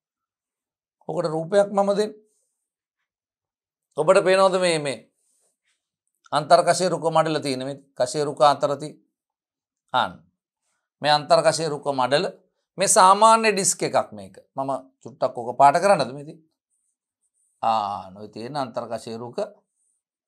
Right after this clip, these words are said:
මඩල. ඒක සාමාන්‍ය මඩලක්. පැහැදිලි? ආන්න. මේ තියෙන. ආන්න කශේරුක දේහ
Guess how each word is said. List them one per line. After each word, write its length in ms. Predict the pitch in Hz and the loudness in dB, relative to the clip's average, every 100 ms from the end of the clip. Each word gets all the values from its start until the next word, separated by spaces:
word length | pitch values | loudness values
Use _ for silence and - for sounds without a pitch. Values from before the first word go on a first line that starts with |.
| _ | _
මඩල. 400 | 117 117 110 98 - _ _ | -14 -10 -10 -10 -20 _ _
ඒක 140 | 135 139 190 | -16 -10 -6
සාමාන්‍ය 920 | - 170 165 165 156 147 143 143 185 | 0 2 2 2 2 0 -2 -8 -12
මඩලක්. 460 | 180 135 101 - _ 165 _ _ _ _ _ _ _ _ _ _ _ _ _ _ _ _ _ _ _ _ _ _ _ _ _ _ _ _ _ _ _ _ _ _ _ _ _ _ - | -8 -8 -8 -14 _ -20 _ _ _ _ _ _ _ _ _ _ _ _ _ _ _ _ _ _ _ _ _ _ _ _ _ _ _ _ _ _ _ _ _ _ _ _ _ _ -10
පැහැදිලි? 320 | 127 110 110 | -10 -10 -18
ආන්න. 220 | _ - _ _ _ _ _ _ _ _ _ _ _ _ _ _ _ _ _ _ | _ -20 _ _ _ _ _ _ _ _ _ _ _ _ _ _ _ _ _ _
මේ 120 | 170 | -6
තියෙන. 220 | 240 330 - _ _ _ _ _ _ _ _ _ _ _ _ _ _ _ _ _ _ _ _ _ _ _ _ _ _ _ _ _ _ _ _ _ _ | -4 -6 -8 _ _ _ _ _ _ _ _ _ _ _ _ _ _ _ _ _ _ _ _ _ _ _ _ _ _ _ _ _ _ _ _ _ _
ආන්න 200 | 110 101 | -12 -12
කශේරුක 540 | 101 110 131 131 127 135 | -12 -8 -4 -4 -6 -6
දේහ 280 | 120 127 120 | -6 -4 -4